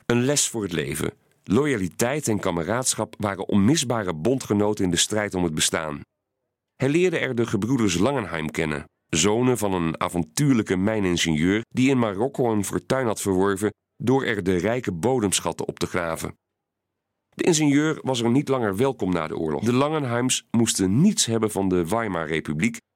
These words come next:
en droomden van de herrijzenis van Duitsland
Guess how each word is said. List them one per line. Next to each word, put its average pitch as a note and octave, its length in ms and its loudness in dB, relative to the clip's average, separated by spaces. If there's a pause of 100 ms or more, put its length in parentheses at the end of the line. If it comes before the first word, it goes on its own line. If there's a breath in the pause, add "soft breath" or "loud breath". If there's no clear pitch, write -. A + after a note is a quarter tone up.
(280)
en C#3 180 2
droomden E3+ 440 2
van C3 200 0
de G#2+ 80 2
herrijzenis A#2 800 0
van E2+ 180 -2
Duitsland F2+ 580 -4